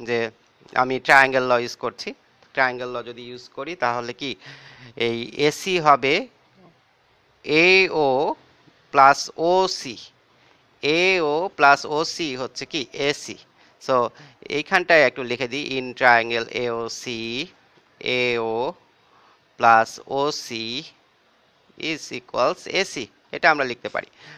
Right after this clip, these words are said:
তাহলে এওর ভ্যালু এইখানটায় কি এখন এ ভো-, ধরবো নাকি মাইনাস এ? ওএ হচ্ছে এ, তাহলে এও হচ্ছে কি মাইনাস এ, আর ওসি হচ্ছে কি বি, এটাই হচ্ছে আমার এসি। তাহলে এসি ইকুয়ালস আমি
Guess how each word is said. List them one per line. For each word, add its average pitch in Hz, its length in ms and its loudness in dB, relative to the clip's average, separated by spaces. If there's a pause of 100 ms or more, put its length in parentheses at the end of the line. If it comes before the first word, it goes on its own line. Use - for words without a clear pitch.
তাহলে 151 180 0 (180)
এওর 202 320 2 (120)
ভ্যালু 170 280 6
এইখানটায় 175 380 -2
কি 170 60 -2 (100)
এখন 143 160 -4 (300)
এ - 20 2 (240)
ভো-, 170 240 -6
ধরবো 190 200 -4 (100)
নাকি 185 240 -6
মাইনাস 160 340 2
এ? - 20 -12 (220)
ওএ 208 200 2 (140)
হচ্ছে 214 180 -10 (140)
এ, - 20 -6 (140)
তাহলে 131 180 -2 (140)
এও 185 100 -2 (120)
হচ্ছে 180 280 -8
কি 110 80 -10 (500)
মাইনাস 165 340 4 (120)
এ, - 20 -2 (1040)
আর 113 80 4 (140)
ওসি 175 240 -4 (120)
হচ্ছে 185 300 -6
কি 131 100 -8 (360)
বি, 139 140 -6 (1000)
এটাই 147 260 -4
হচ্ছে - 260 -12
আমার 127 140 0 (100)
এসি। - 200 -14 (480)
তাহলে 123 200 4 (200)
এসি 214 260 -6 (260)
ইকুয়ালস 135 420 0 (380)
আমি 123 140 -4